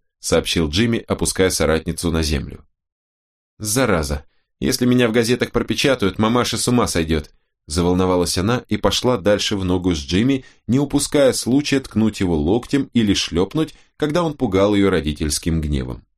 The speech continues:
На взгляд Страйка – она была как минимум на пятнадцать лет моложе Джимми. «Развлекаешься, Джимми?»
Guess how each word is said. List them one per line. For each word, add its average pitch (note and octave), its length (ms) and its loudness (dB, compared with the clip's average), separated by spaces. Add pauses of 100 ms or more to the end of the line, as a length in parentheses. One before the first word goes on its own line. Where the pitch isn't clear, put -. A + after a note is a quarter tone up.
(720)
На D#2+ 160 -2
взгляд F2 420 0
Страйка – G#2+ 600 -2 (280)
она A2 140 0
была A#2+ 240 2
как - 240 -8
минимум C3+ 560 2
на C3 80 2
пятнадцать A#2+ 760 0
лет A#2 280 0
моложе F#2+ 460 0
Джимми. C#2 500 -6 (1160)
«Развлекаешься, A#2 840 0
Джимми?» C#2 560 -4